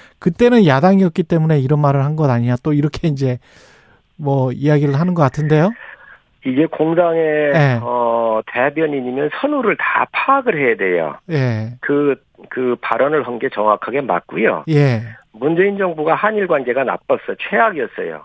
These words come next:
Speaker 1: 음.
Speaker 2: 그런데 일본은 이걸 방류하겠다. 스가 총리까지 나서서 얘기를 하고 있는데
Speaker 1: 예.
Speaker 2: 대한민국 정부는 이게 이 오염수를 그대로 방류하게 됐을 경우 우리가 입게 되는 피해에 대해서 어떠한 조치도 안 하고 있었습니다.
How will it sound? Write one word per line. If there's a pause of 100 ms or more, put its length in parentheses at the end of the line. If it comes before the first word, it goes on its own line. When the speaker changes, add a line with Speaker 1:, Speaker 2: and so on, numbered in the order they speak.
Speaker 1:
음.
Speaker 2:
그런데
일본은
이걸
방류하겠다. (100)
스가
총리까지
나서서
얘기를
하고
있는데 (120)
Speaker 1:
예. (240)
Speaker 2:
대한민국
정부는
이게
이
오염수를
그대로
방류하게
됐을
경우
우리가
입게
되는
피해에
대해서 (680)
어떠한
조치도
안
하고
있었습니다.